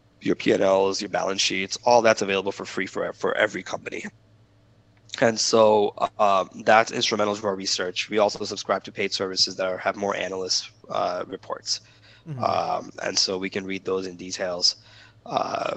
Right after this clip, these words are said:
Speaker 1: or we can read those in detail. And then,
Speaker 2: Mm-hmm.
Speaker 1: you know, there's big investment banks, um, that, uh, release their own research reports, uh,
Speaker 2: Mm-hmm.
Speaker 1: that we have licenses to. And, you know, we use, we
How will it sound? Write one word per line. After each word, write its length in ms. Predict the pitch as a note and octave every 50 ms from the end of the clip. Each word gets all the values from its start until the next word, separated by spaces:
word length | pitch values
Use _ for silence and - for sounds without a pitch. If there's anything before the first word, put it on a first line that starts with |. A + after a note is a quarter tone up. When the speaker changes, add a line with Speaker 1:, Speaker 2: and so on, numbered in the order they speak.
| - -
Speaker 1:
or 140 | - G2+
we 100 | F#2+ G2
can 140 | G2 G2 F#2
read 160 | F#2 F#2+ F#2
those 180 | - F#2 F#2 -
in 160 | - G2 F#2+
detail. 520 | F2+ G2 F#2+ F#2 - - F2+ F2 E2+ - -
And 140 | - G2+ -
then, 120 | F#2+ F#2+ F#2+
Speaker 2:
Mm-hmm. 100 | G#2 G#2 -
Speaker 1:
you 80 | G2+
know, 100 | F#2+ F#2
there's 180 | F#2 F#2+ F#2+ -
big 240 | - - G2+ G2+ G2+
investment 400 | F#2 F#2 G2 F#2+ - F#2+ F2+ F2+
banks, 420 | F#2+ F2+ F2 F2 - - - - - - - - _ _ _ -
um, 300 | - - - F2 E2 - - - - - - - - - - - - - -
that, 400 | - G#2 F#2 F#2 F2+ - - - - -
uh, 240 | F#2 F2+ F2+ F2+ - -
release 320 | - G#2+ G#2 G2 G#2 G2+ -
their 140 | - F#2+ F#2+
own 140 | G2 G2
research 320 | F#2+ F#2 F2+ - F#2+ F2+ -
reports, 580 | F2+ - - - F#2 F2+ F2 E2+ - - - - -
uh, 60 | C#3
Speaker 2:
Mm-hmm. 380 | A2+ F#2+ F2+ F2 F2 F2 - G2
Speaker 1:
that 120 | F#2+ F#2
we 100 | F#2+ F#2+ F#2+
have 140 | G2 F#2
licenses 480 | F#2+ F#2 F2+ F2+ - F2 - - E2 -
to. 300 | - - F2+ F2 F2 F2 - - - - - - - - - -
And, 260 | - G2 G2 G2 - -
you 60 | G#2+
know, 100 | G#2 G2
we 100 | F#2+ G2
use, 260 | F#2+ G#2 G#2 G2 - -
we 180 | A2+ G#2 -